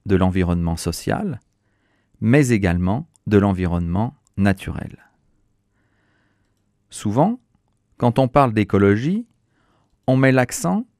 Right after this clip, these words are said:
sur l'impact des activités humaines sur les écosystèmes. Nous modifions notre milieu. Notre technique, par sa puissance, nous rend indépendants en partie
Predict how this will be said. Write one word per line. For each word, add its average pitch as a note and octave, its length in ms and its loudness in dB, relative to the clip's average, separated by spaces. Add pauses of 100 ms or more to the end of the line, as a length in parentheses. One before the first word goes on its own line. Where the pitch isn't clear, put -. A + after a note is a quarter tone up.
(240)
sur - 240 -2
l'impact A#2 480 2
des A2 200 0
activités A2 640 -2
humaines C#3 420 0
sur A#2 200 -2
les G#2+ 180 0
écosystèmes. G2+ 800 -6 (600)
Nous F#2+ 120 -4
modifions F#2+ 540 0
notre F#2+ 280 -2
milieu. F2+ 420 -4 (920)
Notre F#2 280 -2
technique, E3 640 0 (680)
par F2 160 -2
sa F2+ 140 -2
puissance, F3 760 -6 (640)
nous C3+ 240 2
rend F3 300 2 (400)
indépendants C#3 840 2 (140)
en E3 140 2
partie G#2+ 560 -2